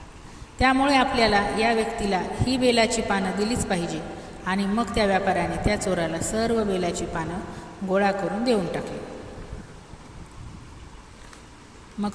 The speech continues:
तो महादेवाच्या मंदिरात जाऊन व्यापाऱ्याने दिलेली बेलाची पानं शिवलिंगावर पुन्हा चढवायला चालू करू लागला आणि प्रतीक्षा करू लागला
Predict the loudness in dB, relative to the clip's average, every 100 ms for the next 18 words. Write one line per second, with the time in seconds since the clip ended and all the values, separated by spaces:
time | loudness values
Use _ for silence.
0 | -2 -2 0 0 0 0 -2 -2 -2 0
1 | 0 0 0 -2 -4 -6 -6 -4 -2 -2
2 | -2 -2 0 0 0 0 0 0 -2 -4
3 | -4 -6 -8 -8 -10 -12 -14 -10 -4 -2
4 | 0 0 0 0 -2 -4 -4 -2 0 0
5 | -2 0 -2 -2 -2 -2 -4 -4 -6 -6
6 | -4 -6 -6 -8 -12 -14 -14 -14 -14 -14
7 | -14 -14 -12 -10 -10 -2 0 2 0 0
8 | 2 2 4 4 4 4 6 4 4 0